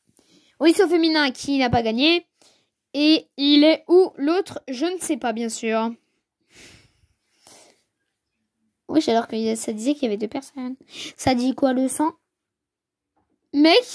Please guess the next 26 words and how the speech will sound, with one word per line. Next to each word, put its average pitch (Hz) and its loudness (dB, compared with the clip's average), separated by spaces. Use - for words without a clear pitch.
ça 330 0
dit 359 0
que - -6
c'est 349 4
moi 330 2
qui 415 2
ai 330 6
gagné. 311 2
Ça 302 -4
dit 269 -2
que - -10
c'était 285 -6
moi 262 -4
qui, 247 -8
qui 254 -8
avais 220 -4
gagné. 220 -4
Oh, 381 -4
mais 302 6
mon 320 4
combo, 339 4
les 359 6
gars, 359 8
il 349 2
est 359 0
magnifique. 392 0